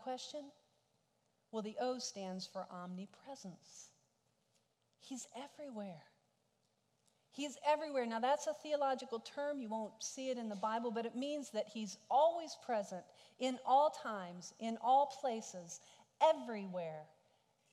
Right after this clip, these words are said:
everywhere. The phrase, "I am with you always." When is he with us?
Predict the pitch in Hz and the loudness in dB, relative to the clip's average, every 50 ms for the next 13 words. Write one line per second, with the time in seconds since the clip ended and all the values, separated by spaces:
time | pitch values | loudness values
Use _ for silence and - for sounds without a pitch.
0 | _ _ - 269 302 359 359 - 285 247 214 196 196 190 190 185 202 - - - | _ _ -8 -4 -4 -4 -2 -2 -4 -4 -2 -2 0 0 0 -2 -4 -4 0 2
1 | 277 277 269 269 262 233 - - - - - - _ _ _ - 190 233 254 285 | 4 4 4 2 -2 -6 -8 -12 -16 -20 -20 -20 _ _ _ -2 2 2 4 4
2 | 311 320 320 311 294 285 269 269 277 269 - 247 254 262 254 240 240 - - - | 4 4 4 2 2 2 4 4 4 2 0 -6 -4 -4 -4 -4 -6 -8 -12 -16
3 | - - 240 254 254 262 269 277 269 262 254 240 220 214 202 190 175 170 170 165 | 0 6 8 8 10 10 10 10 10 10 8 6 4 4 4 4 2 0 -2 -6
4 | 165 - 226 269 277 302 294 302 311 311 285 302 302 294 - 330 320 339 349 - | -4 0 0 2 2 2 0 0 -2 0 4 4 4 4 6 4 4 4 2 -4
5 | - - - - | -10 -14 -16 -18